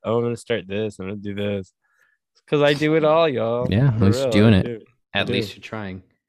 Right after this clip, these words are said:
Speaker 2: But yeah, I think, again, that ties it up nicely with what we were talking about.
Speaker 1: Yeah.
Speaker 2: Um, I don't know if you wanna do this.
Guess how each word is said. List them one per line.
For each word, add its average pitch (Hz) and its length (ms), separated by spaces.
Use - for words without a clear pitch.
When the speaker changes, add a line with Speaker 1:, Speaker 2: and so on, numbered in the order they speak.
Speaker 2:
But 101 240
yeah, 151 280
I 117 100
think, 143 220
again, 120 300
that 117 140
ties 127 280
it 107 100
up 113 300
nicely 107 460
with 107 340
what 107 160
we 104 100
were 98 80
talking 101 460
about. 90 360
Speaker 1:
Yeah. 92 280
Speaker 2:
Um, 85 200
I 127 40
don't 139 80
know 143 40
if 131 80
you 123 80
wanna 156 160
do 123 120
this. 135 140